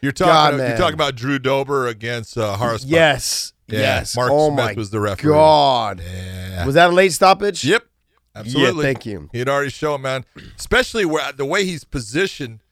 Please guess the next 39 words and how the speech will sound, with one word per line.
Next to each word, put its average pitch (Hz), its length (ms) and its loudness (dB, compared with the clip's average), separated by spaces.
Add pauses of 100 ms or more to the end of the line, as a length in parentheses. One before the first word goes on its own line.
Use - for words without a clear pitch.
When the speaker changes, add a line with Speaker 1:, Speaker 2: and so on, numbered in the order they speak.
(240)
Speaker 2:
I 110 140 -8
know. 120 160 -6
Speaker 1:
pressing 180 440 0
down 170 480 -2
and 113 380 -12 (220)
jackhammering 135 840 -4
him 120 180 -12 (520)
after 139 360 -2
watching 131 760 -4
the 143 100 -4
way 131 260 -2
he 127 180 -6
went 123 260 -6
down 123 380 -4
from 113 280 -10
the 107 100 -10
left 120 340 -6
hook 131 240 -6
that - 140 -14
first - 340 -10
put 185 180 -2
him 151 120 -6
down. 127 380 -2 (600)
That's 120 280 -4
where 147 80 -2
you're 139 140 -2
taking 123 540 -6
that 123 260 -4
information 113 800 -8
and 101 200 -12
putting 131 280 -4
it, - 240 -8 (180)
where's 123 320 -2
his 143 140 -8
hands? 110 320 -6
What 104 180 -4
is 123 80 -6
he 127 100 -6
doing? 117 280 -4